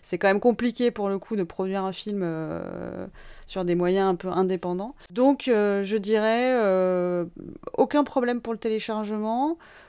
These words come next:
Euh, si, euh, on a des ronds, on les met plutôt dans les, dans les salles, euh, de cinéma indépendantes et, euh, voilà, quelques plateformes. On n'oublie pas d'aller à la bibliothèque parce que quand même, ça, les,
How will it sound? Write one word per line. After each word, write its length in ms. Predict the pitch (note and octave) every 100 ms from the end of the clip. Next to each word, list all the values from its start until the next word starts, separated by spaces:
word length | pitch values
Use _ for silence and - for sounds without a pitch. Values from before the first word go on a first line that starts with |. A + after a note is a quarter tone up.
| _ -
Euh, 380 | G3 F#3+ F#3+ F#3+
si, 500 | F#3 - C4+ C4+ C4
euh, 480 | C4 A3+ G#3+ G#3 G3+
on 120 | G3+ G#3+
a 80 |
des 140 | G#3+ A3
ronds, 320 | G3+ A3 A3
on 60 | F#3
les 80 | F#3
met 140 | F#3
plutôt 280 | F3 - A3+
dans 140 | G#3+
les, 340 | G3+ F3+ F3 F3
dans 120 | F3+
les 120 | F3+
salles, 300 | F3 G#3 G3+
euh, 340 | G3 F3+ E3+ E3
de 120 | F3+
cinéma 400 | - - G3 F#3+
indépendantes 800 | F#3+ F#3 F#3+ F#3+ F#3+ G3 F#3 - - -
et, 240 | G#3 G#3
euh, 380 | F#3+ E3 D#3 D#3
voilà, 280 | D3+ D3+ - -
quelques 240 | G#3 F3+
plateformes. 680 | F#3 F#3+ F3+ G#3+ A3+ A#3+ C4 - - -
On 120 | G#3+
n'oublie 400 | G#3 A3+ A#3 B3+
pas 160 | C4
d'aller 200 | A#3+ G#3+
à 40 | G3
la 140 | F#3+
bibliothèque 640 | F#3+ F#3 G3 G3 A3 A3+ -
parce 160 | F#3
que 80 | -
quand 160 | F3+ G3+
même, 240 | G#3 G#3+
ça, 480 | - F#3 F3 F3 E3+ -
les, 180 | F3